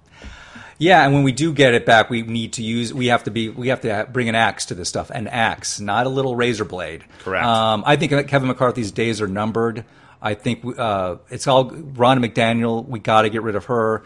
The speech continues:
Speaker 1: There are certain, uh, people that are, uh, that are stinking the top, uh, uh, all the way down,
Speaker 2: Yeah.
Speaker 1: and there has to be a significant shift to lead us. Uh, and obviously, we, we have to lead into twenty twenty-four election
Speaker 2: Yeah,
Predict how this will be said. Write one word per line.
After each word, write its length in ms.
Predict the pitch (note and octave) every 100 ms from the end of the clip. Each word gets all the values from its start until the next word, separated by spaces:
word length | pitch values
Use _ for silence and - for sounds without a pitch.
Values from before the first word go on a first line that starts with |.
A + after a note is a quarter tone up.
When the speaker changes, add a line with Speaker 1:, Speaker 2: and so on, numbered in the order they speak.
| - - -
Speaker 1:
There 80 | C3+
are 40 |
certain, 440 | C3+ E3 E3 C#3 A#2
uh, 100 | C#3
people 440 | A2 A#2 C3+ C3+ B2
that 180 | G#2+ G#2
are, 240 | G2 G2
uh, 140 | G#2+ G#2
that 180 | G#2+
are 80 | G2+
stinking 400 | - - C3 A#2
the 80 | G2+
top, 300 | - G#2+ G#2+
uh, 40 |
uh, 580 | G#2+ G2+ G2 F#2+ - G2+ -
all 160 | A2 A2+
the 40 |
way 140 | G#2
down, 480 | G2 G2 F#2+ F#2 F#2+ - -
Speaker 2:
Yeah. 180 | F2 E2
Speaker 1:
and 240 | G2+ F#2+ G2+
there 80 |
has 260 | G#2+ C#3+ D3
to 80 | B2+
be 160 | B2
a 40 | G#2
significant 760 | - G#2+ A2 B2 C3+ C#3 A#2+
shift 540 | - C3 G#2 F#2+ - - _ _ _ _ _
to 100 | C#3
lead 180 | A#2 A#2+
us. 180 | A2 -
Uh, 420 | - A2 G2 F#2
and 100 | A#2+
obviously, 340 | A2+ A2 G#2+ G#2
we, 200 | F#2+ F#2
we 160 | G#2+
have 160 | F#2+ F2+
to 80 | F#2
lead 260 | F#2+ F#2+ - -
into 360 | F#2 - F#2 F#2
twenty 220 | G2+ F#2+
twenty-four 640 | F#2+ F2 - F2+ E2+ E2 -
election 500 | F#2+ F2+ E2+ F2
Speaker 2:
Yeah, 40 | D#2